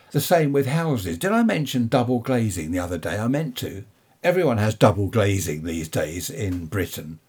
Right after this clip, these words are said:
Right, we all have double glazing. I know in Finland, places like that. And I know we got some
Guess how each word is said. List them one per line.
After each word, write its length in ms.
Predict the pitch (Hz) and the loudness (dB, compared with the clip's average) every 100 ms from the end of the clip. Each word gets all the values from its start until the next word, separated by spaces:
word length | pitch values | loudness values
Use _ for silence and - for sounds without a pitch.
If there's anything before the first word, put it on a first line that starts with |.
| _ _ | _ _
Right, 200 | - 101 | -4 -2
we 80 | 131 | 2
all 120 | 139 | 4
have 140 | 113 98 | 2 0
double 240 | 95 92 | -2 -2
glazing. 380 | - 90 85 95 | -4 -4 -4 0
I 80 | 107 | 4
know 120 | 139 | 6
in 140 | 107 | 4
Finland, 560 | 87 127 104 90 82 90 | 2 0 0 -2 -4 -4
places 420 | 101 104 104 80 | -2 -2 -4 -6
like 200 | 90 95 | -4 -4
that. 180 | 90 98 - - | -6 -8 -14 -10
And 120 | 107 | -4
I 60 | 95 | -2
know 160 | 104 | 2
we 120 | 151 131 | 2 2
got 240 | 123 - | 2 0
some 300 | - 127 | -2 -2